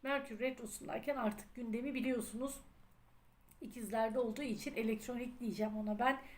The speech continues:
Merküryen problemler yaşatır. İletişim problemi, para trafiği, zamanında gidip gelmeyen,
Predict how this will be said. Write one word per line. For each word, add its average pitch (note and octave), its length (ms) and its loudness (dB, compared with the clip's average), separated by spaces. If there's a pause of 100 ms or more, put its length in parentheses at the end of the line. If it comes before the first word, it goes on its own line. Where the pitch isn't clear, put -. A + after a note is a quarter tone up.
(100)
Merküryen A#3 680 4 (340)
problemler G#3+ 600 4
yaşatır. A#3+ 580 0 (280)
İletişim B3 460 0
problemi, A3+ 600 4 (180)
para B3+ 260 4
trafiği, A#3 640 2
zamanında A#3+ 580 2
gidip A3 320 0
gelmeyen, A3+ 560 2